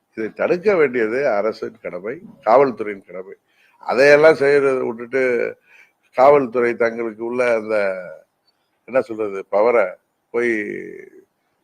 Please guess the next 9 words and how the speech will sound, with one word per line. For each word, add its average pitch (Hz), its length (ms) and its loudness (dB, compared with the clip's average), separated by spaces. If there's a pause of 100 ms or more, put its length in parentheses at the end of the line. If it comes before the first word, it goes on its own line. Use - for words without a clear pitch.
(180)
இன்னொரு 123 460 -4
துறை, 127 240 0
அவங்களும் 147 400 6
அரசு 139 280 -4
துறையை 120 440 -2
சேர்ந்தவங்க, 107 560 -6
அதை 110 100 -4
காண்பது 151 500 -8
தவறு. 117 300 -2